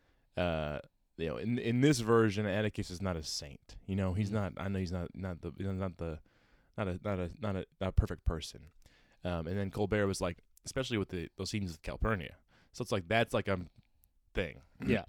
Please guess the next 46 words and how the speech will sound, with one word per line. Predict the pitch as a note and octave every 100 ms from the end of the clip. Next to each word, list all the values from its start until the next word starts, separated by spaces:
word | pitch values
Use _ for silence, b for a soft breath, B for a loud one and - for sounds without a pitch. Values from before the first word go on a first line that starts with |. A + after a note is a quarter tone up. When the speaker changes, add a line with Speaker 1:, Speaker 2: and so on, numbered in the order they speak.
| -
Speaker 2:
it's | -
an, | A#2+ A2+
acknow-, | G#2+ G#2+ A2
an |
acknowledged | G#2 G2+ F#2+ F#2+ -
difference, | F#2 - F2+
Speaker 1:
They | A2+
Speaker 2:
for | A2
Speaker 1:
acknowledge | A2+ A2 F2 -
Speaker 2:
sure. | -
Speaker 1:
it. | - B B -
Yeah, | A2 F2
and | G#2 G#2+
so | B2 A2+ - -
how | B2
it | B2+
ends | A#2 A2+ A2+
up | C#3 A#2
is, | A2 G#2 G2+ - - b b b -
um, | G#2+ F#2 F2+ F2 -
near | G#2 A2 A2+
the | G2+ G#2+
end, | A2 G2 F#2+ F2 - - - - - - - _ _ - - -
Calpurnia | - A2+ B2+ A#2+ A2
is | F#2+
like, | G#2 F#2 - _ _ _
"You | A#2+
know | C3
how | A#2+
you're | A2
asking | A2 A2 A#2
me | A2
what | A2
was | G2 F#2
wrong, | G#2+ A2+ A2
what | G#2+
was | G2
going | G#2+ G2+
on? | G#2 A2 A2 A2 b b b
It | G#2+
was | G#2+ F#2
because, | G#2+ A#2+ C3 A2+ - - -
you | G#2+
know," | G2+ F#2 F2+ D#2+
<laughs> |
and | - G2+